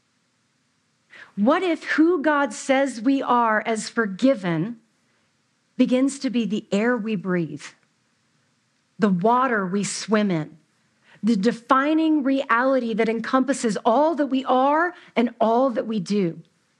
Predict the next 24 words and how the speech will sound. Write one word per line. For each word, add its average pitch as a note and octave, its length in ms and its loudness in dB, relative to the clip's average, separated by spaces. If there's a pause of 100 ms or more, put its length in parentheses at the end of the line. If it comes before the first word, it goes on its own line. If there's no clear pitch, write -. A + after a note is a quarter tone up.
(1040)
Dane C4 320 4
Ortlund, A#3+ 560 0 (160)
in A3+ 100 2
his A3+ 220 0
book A#3 280 0 (200)
Deeper, C#4 520 0 (200)
refers B3+ 400 2
to B3+ 100 0
justification B3 1080 0 (280)
not C4 300 4
as D4+ 160 -2
the C4 100 2
jumper C#4 340 2
cables A#3+ 500 0
that G#3 280 -2
get C#4 260 0
the A3+ 80 -4
Christian A#3 480 -2
life G3+ 220 0
started, C4+ 840 -2 (600)
but G3 200 0
rather A3+ 340 0 (120)
an G#3 240 -4
engine F3+ 640 -4